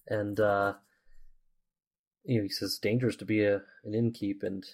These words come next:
you know, no, it's, it's just being common born that's dangerous. And yeah,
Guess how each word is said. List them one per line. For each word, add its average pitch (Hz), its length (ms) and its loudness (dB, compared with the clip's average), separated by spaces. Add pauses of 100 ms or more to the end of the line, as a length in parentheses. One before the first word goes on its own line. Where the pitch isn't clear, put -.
(760)
you 127 100 -2
know, 107 80 2
no, 104 440 2
it's, - 280 -4
it's - 320 -8 (100)
just - 180 -4
being 107 180 -2
common 107 280 -2
born 95 220 -2
that's 92 160 -8
dangerous. 98 640 -2
And 101 300 -4 (2000)
yeah, 110 220 6